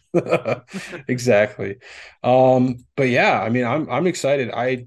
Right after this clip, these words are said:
don't have any plans as of right now, so I'm actually gonna be able to sit down and watch the entirety of this playoff game, uh, from what I expect tomorrow evening.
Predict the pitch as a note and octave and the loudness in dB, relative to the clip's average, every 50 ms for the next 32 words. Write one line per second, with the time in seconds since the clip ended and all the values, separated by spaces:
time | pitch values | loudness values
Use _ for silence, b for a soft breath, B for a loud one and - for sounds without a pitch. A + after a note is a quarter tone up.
0 | _ _ - B2+ C#3+ D3+ A#2 - C3 C3 C3+ B2 C3+ D3 D#3 D3 - - - B2 | _ _ -6 -6 -6 -6 -8 -10 -10 -8 -8 -8 -8 -8 -8 -10 -12 -12 -8 -6
1 | A2 A2+ B2 D3+ F#3 F3+ E3 D3+ - A#2+ A#2+ A#2 C3 A#2+ B2 B2+ C3 A#2+ A2 G#2 | -4 -2 -2 -2 -2 -4 -6 -6 -6 -6 -4 -4 -6 -4 -2 -2 -2 -2 -4 -8
2 | G#2 A2 C3 D#3 D#3+ - - A#2 G#2+ A2+ A2+ - D#3 C#3 B2+ A#2+ A#2 A#2+ A#2 A2 | -8 -6 -6 -6 -6 -6 -8 -6 -6 -6 -8 -8 -6 -4 -4 -2 -2 -2 -4 -4
3 | G#2+ - - - A#2+ A#2 - A2 A2 A#2+ C3+ B2 A2 G2+ G#2 G#2+ A#2 B2+ C3+ - | -8 -10 -8 -10 -8 -4 -4 -2 -2 0 -2 -2 -2 -2 -2 -2 -2 -2 -4 -6
4 | - - _ B B B B B B B B B _ - A#2 B2 A#2 A#2 - - | -14 -18 _ B B B B B B B B B _ -6 -4 -4 -4 -6 -6 -4
5 | - A2+ A#2+ B2 B2+ C3 B2+ A#2+ B2 A#2+ - - - - A#2+ B2 C3 C#3+ - - | -2 -2 0 0 0 0 -2 -2 -6 -8 -10 -8 -6 -4 -2 -2 -2 -4 -4 -6
6 | C#3 C#3+ D#3 F3 G3+ A#3 - - A2 A2 A2 G#2+ A2+ A2+ - - A#2 A2+ A2+ A2+ | -6 -4 -4 -4 -4 -6 -8 -8 -8 -6 -6 -6 -8 -8 -10 -8 -6 -4 -4 -2
7 | A2+ A2+ G#2 - - - - C3+ C3+ - - B2+ A#2+ A#2 A#2 A#2 A2 G#2+ A#2 B2+ | -2 -4 -4 -8 -10 -6 -6 -6 -6 -6 -6 -6 -4 -2 -2 -2 -2 -2 -4 -4
8 | C#3 D3 E3 G3+ G3 B | -4 -4 -6 -6 -8 B